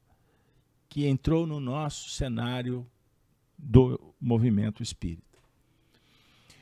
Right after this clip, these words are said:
E a Federação Espírita Brasileira, só pra vocês terem uma ideia, há alguns anos atrás, há pouco tempo, é que tirou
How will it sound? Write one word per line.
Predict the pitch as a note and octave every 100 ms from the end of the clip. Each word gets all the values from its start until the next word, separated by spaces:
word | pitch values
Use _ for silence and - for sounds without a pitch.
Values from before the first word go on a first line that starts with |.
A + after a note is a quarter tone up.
| _ _ _ -
E | E3
a | D#3
Federação | F#3 G3 F3+ - G#3+
Espírita | - - F#3+ F3+
Brasileira, | D#3+ C3 A#2 D#3+ C3
só | - G3
pra | G#3+ A3
vocês | F#3 D#3 F3
terem | - E3+ F3
uma | F3
ideia, | G2+ G#2+ A2+ G#2+ G#2 - _ _ _ _ _ _ _ _ -
há | D3+
alguns | D#3 D3 B2+ A#2 A#3 D#4 D4+ A#3+ A#2+ A#2
anos | F3 G#3 G#3 F#3 F3
atrás, | C#3+ - - A#2+ C3+ D3+ - - - _ _ _
há | -
pouco | - - A#3+ - -
tempo, | - C3+ C#3 E3 _ - _ - _ _ _ _ -
é | E3
que | - G#3+
tirou | - G3 F#3 A3 G3+ C#3 -